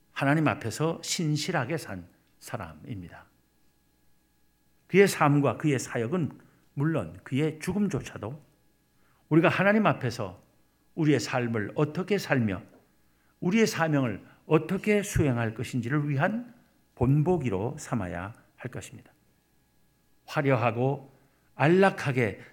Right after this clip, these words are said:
장수를 누리는 것을 우리 삶의 성공 기준으로 삼지 말아야 할 것입니다. 오래 산다고 큰 일이나 많은 일 하는 것 아닙니다. 짧게 산다고 불행이나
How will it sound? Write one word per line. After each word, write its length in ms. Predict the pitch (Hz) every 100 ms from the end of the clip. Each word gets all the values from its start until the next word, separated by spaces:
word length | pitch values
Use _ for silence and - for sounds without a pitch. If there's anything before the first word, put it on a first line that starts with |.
| _
장수를 680 | - 139 185 180 214 226 190
누리는 340 | 147 156 151
것을 460 | 131 107 180 104 - _ _ _ _ _
우리 200 | 190 226
삶의 600 | 233 - 120 113 113 90 - _
성공 720 | - 185 151 123 117 98 98
기준으로 560 | - 208 175 151 127 180
삼지 580 | 175 107 87 - 135 - -
말아야 500 | 123 95 80 90 98 - _
할 140 | -
것입니다. 400 | 143 107 - - _ _ _ _ _ _ _ _ _ _ _ _ _ _
오래 340 | 135 156 214
산다고 640 | 214 180 165 139 123 101 - - -
큰 320 | - 240 220
일이나 460 | - 139 123 104 92 - _
많은 460 | 95 117 170 214
일 180 | 180 117
하는 280 | 98 135 95
것 200 | 139 - -
아닙니다. 460 | 90 135 117 - - _ _ _ _ _ _ _ _ _ _ _ -
짧게 460 | 160 170 - 262
산다고 540 | 202 156 131 113 117 - - _
불행이나 580 | - 175 147 104 101 135